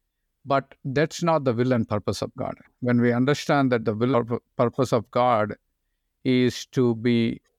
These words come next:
simply his children and to rest in Christ and let his life flow in us,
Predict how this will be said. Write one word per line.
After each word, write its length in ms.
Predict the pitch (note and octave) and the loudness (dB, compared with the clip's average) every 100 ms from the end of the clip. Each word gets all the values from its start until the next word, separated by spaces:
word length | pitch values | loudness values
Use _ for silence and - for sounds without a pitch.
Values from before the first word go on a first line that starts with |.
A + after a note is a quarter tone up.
| _ | _
simply 380 | - - D3 D3 | -10 -2 -2 0
his 160 | A#2 - | -2 -2
children 340 | A#2+ A2+ F3+ - _ _ _ _ _ _ _ B2 | -4 -2 -4 -8 _ _ _ _ _ _ _ -2
and 200 | A#2+ A2+ | 0 0
to 280 | - A2+ G#2+ | 0 0 2
rest 360 | B2 - - | 0 -2 -2
in 120 | D#3+ | -2
Christ 540 | C#3+ C3+ C#3 - - - | 0 -2 -2 -4 -6 -2
and 180 | A#2+ A2+ | 0 2
let 180 | A#2+ | 2
his 320 | C3+ A#2+ - - - | 2 -2 -4 -14 -6
life 540 | G#2 A#2 D#3 - - _ _ _ | -2 0 0 -4 -14 _ _ _
flow 240 | - C3+ | -6 0
in 160 | C#3 B2 | 2 2
us, 400 | B2 - - - | 0 -2 -14 -20